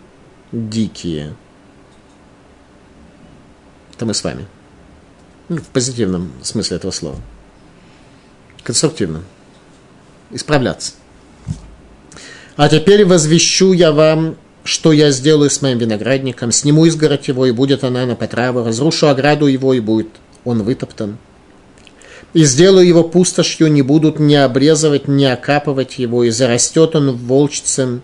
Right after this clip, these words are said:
и тернием, и облакам повелю я не проливать на него дождя".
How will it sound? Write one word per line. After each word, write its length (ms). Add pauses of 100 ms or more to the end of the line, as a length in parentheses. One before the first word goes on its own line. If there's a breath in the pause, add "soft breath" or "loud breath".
(260)
и 80
тернием, 720 (260 loud breath)
и 80
облакам 500
повелю 380
я 140
не 160
проливать 800
на 80
него 360
дождя". 560